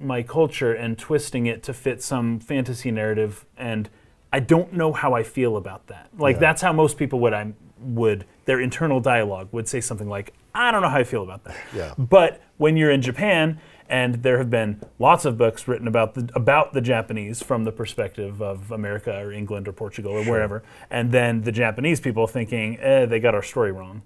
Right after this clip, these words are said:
Speaker 1: right? And,
Speaker 2: Yeah.
Speaker 1: "Eh, I don't know how I feel about them taking our beliefs and twisting it like that. I don't know
Speaker 2: That's,
Speaker 1: how I feel
Speaker 2: that's,
Speaker 1: about that."
Speaker 2: uh, a lot, or, or some of the, the bulk of the criticism. There wasn't, like, a ton of criticism for Shogun, but when I
Speaker 1: Yeah,
Speaker 2: read Shogun,
Speaker 1: to
Speaker 2: that
Speaker 1: some
Speaker 2: was,
Speaker 1: degree.
Speaker 2: some of that was, uh,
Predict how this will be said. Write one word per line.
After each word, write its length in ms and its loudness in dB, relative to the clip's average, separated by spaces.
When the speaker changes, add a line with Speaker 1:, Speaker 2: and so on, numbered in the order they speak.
Speaker 1:
right? 320 -2
And, 180 -4
Speaker 2:
Yeah. 120 0
Speaker 1:
"Eh, 220 8
I 40 6
don't 260 4
know 160 6
how 140 4
I 80 6
feel 260 4
about 280 2
them 200 2
taking 360 -4
our 120 4
beliefs 440 -2
and 240 -8
twisting 380 -6
it 80 -10
like 200 -12
that. 120 -10
I 60 -2
don't 80 2
know 160 6
Speaker 2:
That's, 160 4
Speaker 1:
how 60 6
I 40 10
feel 80 6
Speaker 2:
that's, 120 0
Speaker 1:
about 460 8
that." 60 -16
Speaker 2:
uh, 120 -2
a 40 6
lot, 280 6
or, 240 0
or 60 -6
some 260 2
of 120 2
the, 240 -4
the 100 0
bulk 280 8
of 100 -2
the 80 -4
criticism. 540 -2
There 120 2
wasn't, 220 2
like, 140 -4
a 60 -8
ton 260 -4
of 260 -6
criticism 480 0
for 140 -4
Shogun, 420 2
but 100 6
when 120 8
I 80 10
Speaker 1:
Yeah, 80 10
Speaker 2:
read 120 6
Shogun, 380 6
Speaker 1:
to 80 4
Speaker 2:
that 80 6
Speaker 1:
some 160 8
Speaker 2:
was, 80 4
Speaker 1:
degree. 400 2
Speaker 2:
some 220 4
of 100 4
that 160 6
was, 320 4
uh, 180 -18